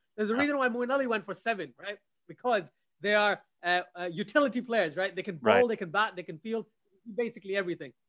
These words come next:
Speaker 1: Now, this is where it gets interesting because they have four international all-rounders on that list,
Speaker 2: Mm.
Speaker 1: okay? Th-, it's gonna be hard for them to pick, like, one group of,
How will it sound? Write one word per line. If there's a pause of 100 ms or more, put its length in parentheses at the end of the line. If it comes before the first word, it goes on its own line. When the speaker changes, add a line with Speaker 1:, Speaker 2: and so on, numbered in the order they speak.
(140)
Speaker 1:
Now,
this
is
where
it
gets
interesting (320)
because
they
have (600)
four
international (100)
all-rounders
on
that
list, (200)
Speaker 2:
Mm.
Speaker 1:
okay? (1200)
Th-,
it's
gonna
be
hard
for
them
to
pick, (240)
like,
one
group
of,